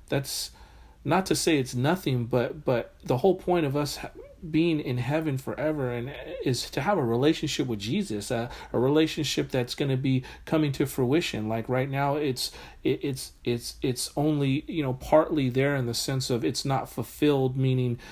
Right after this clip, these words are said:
you know, we're not gonna see our, you know, our, our, him as he really is in heaven. We're gonna, we're not gonna have our regenerated, renewed, or our new bodies, I should say, in Christ, right? All that's gonna come to fruition when we go to heaven and be with him forever.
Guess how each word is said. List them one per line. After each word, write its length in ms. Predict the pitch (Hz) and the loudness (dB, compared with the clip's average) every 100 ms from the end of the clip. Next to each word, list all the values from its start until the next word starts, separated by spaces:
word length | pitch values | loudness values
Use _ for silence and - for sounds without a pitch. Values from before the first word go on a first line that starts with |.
| - | -8
you 100 | - | -2
know, 160 | 123 117 | 0 2
we're 240 | 120 143 | 2 2
not 180 | 131 123 | 2 0
gonna 160 | - 120 | 0 -4
see 360 | - - 135 | -2 0 2
our, 300 | 120 117 113 - | 2 0 0 0
you 140 | 151 | -2
know, 320 | 120 113 127 - | -2 -2 -4 -2
our, 180 | 139 | -2
our, 140 | - 143 | -2 -6
him 460 | - - 135 143 147 | -8 0 2 2 0
as 260 | 139 139 | 0 0
he 140 | - 135 | 0 0
really 400 | 131 131 127 127 | 2 2 2 2
is 200 | 123 117 - - | 0 -2 -12 -4
in 180 | - 147 | 0 2
heaven. 340 | 135 123 127 | 2 2 2
We're 140 | 127 135 | 0 0
gonna, 240 | 135 127 | -2 -2
we're 120 | 156 131 | 0 0
not 180 | 135 | 0
gonna 120 | 135 127 | -2 -2
have 280 | 131 127 | 0 0
our 160 | 120 120 | 0 2
regenerated, 720 | 120 120 135 135 131 131 127 | 0 0 0 2 2 2 2
renewed, 580 | 120 123 120 131 139 131 | 2 0 2 4 4 2
or 260 | - 123 131 | -2 -2 0
our 140 | 117 | 0
new 240 | 117 151 | 4 4
bodies, 400 | 160 131 104 117 117 | 6 4 4 0 -4
I 80 | |
should 180 | 113 120 | -6 -8
say, 340 | - - 110 117 - - | -6 -2 -2 -2 -10 -6
in 200 | 139 127 | 0 0
Christ, 480 | 127 123 113 120 - | 0 -2 0 -2 -2
right? 240 | 127 131 - | 0 0 2
All 220 | 156 170 | 2 4
that's 280 | 156 151 - | 2 0 -2
gonna 220 | 151 135 | -4 -2
come 240 | - 139 | -2 -2
to 60 | 131 | -2
fruition 460 | - 127 127 - | 0 0 0 0
when 120 | 117 117 | -2 -2
we 100 | 117 | 0
go 180 | 127 | 2
to 80 | 123 | 2
heaven 260 | 117 123 117 | 0 -2 -2
and 100 | 107 | -2
be 100 | 127 | 0
with 140 | 131 | -2
him 100 | 131 | -4
forever. 480 | 110 110 87 135 101 | -8 -6 -2 -2 -4